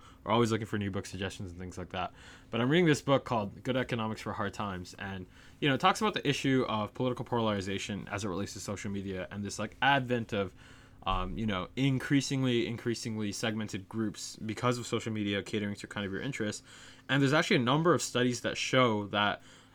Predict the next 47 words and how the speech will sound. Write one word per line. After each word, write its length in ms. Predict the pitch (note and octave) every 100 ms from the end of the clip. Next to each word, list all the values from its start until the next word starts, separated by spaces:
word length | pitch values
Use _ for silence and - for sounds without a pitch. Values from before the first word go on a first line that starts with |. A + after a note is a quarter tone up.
| -
um, 340 | G2 G#2 F#2 - -
when 240 | A#2+ B2+ C3+
people 280 | - F3 A3
are 160 | C#3
not 360 | A2+ A2 D#3 - -
given, 520 | B2 C3 B2 A2+ A2 - - -
you 100 | A#2+
know, 100 | A2
direct 540 | G2+ A2+ G#2+ A2 B2 -
ownership 560 | A2+ B2 B2 D3+ D3+ A2
and 120 | G#2+
choice 480 | - - G#2+ B2 -
over 160 | A#2 A2
the 140 | G#2+
accounts 380 | F#2 G2+ G#2 -
that 100 | F2+
they 120 | F#2
follow, 580 | - G2 G#2+ D#3 F#3 G#3+ - - - -
they 100 | B2+
actually 300 | E3 - -
end 180 | B2 C3
up 220 | C3+ A#2+
becoming 360 | A#2 A#2+ A#2
more 480 | G#2+ G#2+ A#2 A#2+ A2+ -
and 140 | G#2
more 320 | G2 G#2+ G#2+
politically 440 | G2+ G2+ F#2+ F#2 F#2+
polarized. 640 | - D2 - - - - - - -
And 160 | B2+ D3
this 140 | D#3
is 100 | G3+
kind 220 | - A3
of 40 | A#3
counterintuitive 680 | G#3+ F#3 C#3 - C3 D3+ D3
'cause, 220 | A#2+ - - - - -
you 80 | C3
know, 140 | A#2
when 180 | G#2 C3
you 60 | C3+
think 160 | G3+
about 180 | G#3 F#3+
it, 180 | F#3 C#3
when 100 | B2+
you're 100 | B2+
like, 200 | A#2+ A2 -
"Oh, 320 | D3 A2 -
like, 180 | A#2